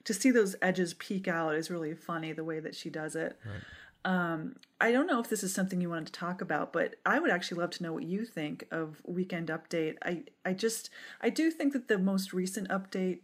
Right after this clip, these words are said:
Speaker 1: um, you know, especially given everything that had gone on on Friday with the Access Hollywood tape, was, was pretty good. But
Speaker 2: Yeah.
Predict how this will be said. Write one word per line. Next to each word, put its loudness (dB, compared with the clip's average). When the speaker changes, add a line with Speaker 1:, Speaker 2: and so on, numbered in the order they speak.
Speaker 1:
um, -2
you 0
know, 0
especially 0
given -2
everything -2
that -6
had -6
gone -4
on -4
on -6
Friday -4
with -8
the -2
Access -6
Hollywood -6
tape, -4
was, -6
was -8
pretty -4
good. -4
But 2
Speaker 2:
Yeah. 4